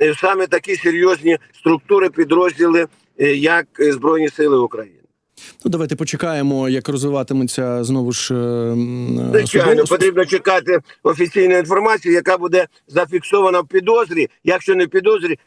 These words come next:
Speaker 1: то в обвинувальному акті і в обвинувальному вироку суду. Ще раз наголошую, на сьогодні я впевнений, що ця справа таємна, якщо не цілком таємна. По тому, тому що там,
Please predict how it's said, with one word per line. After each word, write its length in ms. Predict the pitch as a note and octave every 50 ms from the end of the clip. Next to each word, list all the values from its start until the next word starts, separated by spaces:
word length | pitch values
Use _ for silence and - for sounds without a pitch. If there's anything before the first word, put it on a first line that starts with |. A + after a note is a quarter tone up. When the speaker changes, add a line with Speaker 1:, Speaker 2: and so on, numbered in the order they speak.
| _ _
Speaker 1:
то 120 | - G3+
в 300 | F#3+ F#3 G3 F3+ - -
обвинувальному 680 | F#3 F3 F#3 F#3 F3+ G3 F#3+ F#3+ F#3 F3 F3 F3+ F3 F3+
акті 480 | - - - G#3+ G#3+ D#3 _ _ E3+ F3
і 300 | E3 - - G3+ G#3 G3+
в 340 | - _ _ _ _ -
обвинувальному 640 | E3 D#3+ D#3+ F3 E3 E3+ F#3 F#3 F3+ F3 E3+ E3 D#3+ D#3
вироку 360 | E3+ F3+ E3 D#3 - D#3+ D3+
суду. 260 | - - C#3 A#2+ C3
Ще 200 | B2+ - A#3 B3
раз 160 | A#3 G#3 F#3
наголошую, 480 | F#3 F3+ E3+ E3+ E3+ D#3+ - A#2+ B2 A#2 - _ _ _ -
на 160 | E3 G3 F#3+ -
сьогодні 360 | G3+ G#3 A3 B3 B3 G3+ G#3 G#3
я 120 | G3+ G3
впевнений, 580 | F#3+ D3+ _ - G#3+ A3 B3 A#3+ A3 G#3 F3 D3 - _ _
що 180 | _ - E3+ D#3
ця 200 | - G3+ G#3+ G#3
справа 400 | - - - F3+ G3 F#3+ F#3 F3
таємна, 680 | - - F#3+ F3 F3+ F3+ E3 D#3 C#3+ C3+ B2+ A#2+ G#2+ G#2 - - _ _ _ _ _
якщо 360 | - D3+ D#3+ D3+ - - - G3
не 100 | F#4+ -
цілком 400 | - E3 D#3+ - E3+ E3+ E3 D3+
таємна. 560 | - D#3 D3+ C#3 C3+ B2+ A#2+ A2+ A2+ A2 G#2+
По 140 | - - -
тому, 260 | - - G#3+ A3 -
тому 240 | D3+ G3 G3+ G3 D#3
що 120 | - E3+
там, 260 | - F#3 F3 E3 D3